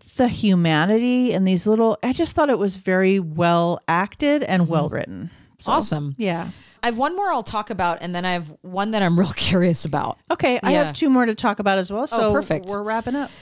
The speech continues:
Speaker 2: So this one, uh, I mean, it's obvious if, if you know me. Um, <laughs> it's, uh, the movie Totally Killer.
Speaker 1: Yeah.
Speaker 2: I had so much fun with this.
Speaker 1: Amazing.
Speaker 2: So,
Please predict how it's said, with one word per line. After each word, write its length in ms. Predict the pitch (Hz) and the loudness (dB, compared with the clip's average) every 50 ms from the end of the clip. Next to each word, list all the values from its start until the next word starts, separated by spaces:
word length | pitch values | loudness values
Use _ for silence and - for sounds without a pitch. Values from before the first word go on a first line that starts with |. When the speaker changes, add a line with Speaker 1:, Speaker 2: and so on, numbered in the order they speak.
| - - - | -20 -16 -10
Speaker 2:
So 400 | - - - 254 247 233 - - - | -4 0 2 2 4 2 2 0 -2
this 260 | 208 269 302 - - | 0 0 0 0 0
one, 300 | - 302 269 220 196 185 - - | 0 2 2 2 0 -2 -2 -2
uh, 220 | - 175 175 170 165 - | 0 2 2 2 2 0
I 100 | 170 180 | 0 2
mean, 320 | 175 170 165 160 170 - - | 2 2 2 0 -2 -2 -2
it's 180 | 175 - - - - | -4 -4 -2 -2 0
obvious 580 | 190 190 196 196 214 202 190 190 - - - - _ _ | 0 0 0 0 0 0 0 0 -2 -6 -10 -14 _ _
if, 240 | - 185 160 - - 180 | -2 -2 -2 -4 -8 -12
if 240 | - - 170 151 - 165 | -6 -4 -4 -4 -2 0
you 80 | 170 | 0
know 200 | 165 160 156 160 | 2 2 2 2
me. 320 | 156 156 151 156 165 180 - _ _ _ _ _ _ - 208 | 2 0 0 0 -2 -4 -6 _ _ _ _ _ _ -6 -2
Um, 360 | 185 175 196 175 170 185 - - | 0 2 2 2 2 0 0 0
<laughs> 800 | 233 233 - 226 175 - - - - - - - - _ _ - | 0 2 2 2 0 0 -6 -14 -20 -20 -20 -20 -20 _ _ -2
it's, 480 | 196 196 185 180 - - - - - - _ - | 0 0 0 -2 -4 -10 -14 -14 -14 -12 _ -4
uh, 260 | 165 160 156 151 151 - - | -2 -2 0 -2 -2 -4 -6
the 100 | 165 180 | -4 -2
movie 320 | 185 190 214 196 208 185 | 0 0 0 0 -2 -2
Totally 400 | - - - 185 180 175 170 160 | -2 -2 0 2 2 2 2 0
Killer. 420 | - - - 143 131 - - - - - _ _ _ _ _ _ _ - _ - | -2 -4 -6 -6 -6 -8 -12 -16 -20 -20 _ _ _ _ _ _ _ -20 _ -4
Speaker 1:
Yeah. 340 | 143 127 117 104 90 107 - - - - | -2 0 0 0 0 -2 -4 -6 -6 -4
Speaker 2:
I 200 | - 226 247 269 | -2 0 0 0
had 240 | 247 240 202 185 - | 0 0 -2 -2 -4
so 180 | - 185 160 | -4 -6 -6
much 220 | 156 156 143 - - | -6 -6 -8 -12 -14
fun 220 | - 135 120 117 | -16 -14 -14 -14
with 100 | - - - | -16 -18 -18
this. 220 | - - - - | -18 -14 -6 -2
Speaker 1:
Amazing. 400 | 208 208 196 185 175 160 170 - | 0 2 2 2 2 0 -2 -4
Speaker 2:
So, 380 | - 185 175 170 165 165 165 | -2 -2 -2 0 0 -2 -4